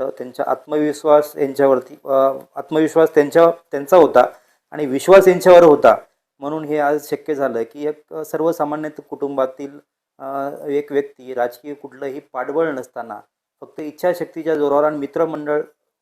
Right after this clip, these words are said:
काय असतं आणि मित्रांनी मदत केल्यानंतर काय होऊ शकतं हे, अ, जि-, जिवंत उदाहरण म्हणजे ज्ञानेश्वर देवडे पाटील. अ, अ, यांचे प्रे-, अ, तरुणाचे आज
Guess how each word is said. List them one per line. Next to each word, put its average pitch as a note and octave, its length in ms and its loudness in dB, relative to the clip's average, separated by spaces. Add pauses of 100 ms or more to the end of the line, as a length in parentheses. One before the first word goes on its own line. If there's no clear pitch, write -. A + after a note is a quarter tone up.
(240)
काय F3 160 -2
असतं C#3+ 360 -2 (400)
आणि C#3+ 100 -16
मित्रांनी D3+ 420 -8
मदत D3+ 200 -2 (100)
केल्यानंतर D3 400 -6
काय D3 300 -4
होऊ C#3+ 200 -4
शकतं - 340 -10 (680)
हे, E3+ 380 -8
अ, C#3 420 -2
जि-, C#3 440 -6
जिवंत D#3+ 380 0
उदाहरण D3 380 2
म्हणजे C#3 480 -4
ज्ञानेश्वर B2+ 420 -6
देवडे A#2 240 -2
पाटील. A2+ 260 -8 (480)
अ, C3+ 60 -4 (800)
अ, C3 220 2
यांचे D#3+ 300 2
प्रे-, E3 300 4
अ, C#3+ 140 8 (120)
तरुणाचे D#3+ 520 4
आज C#3+ 360 2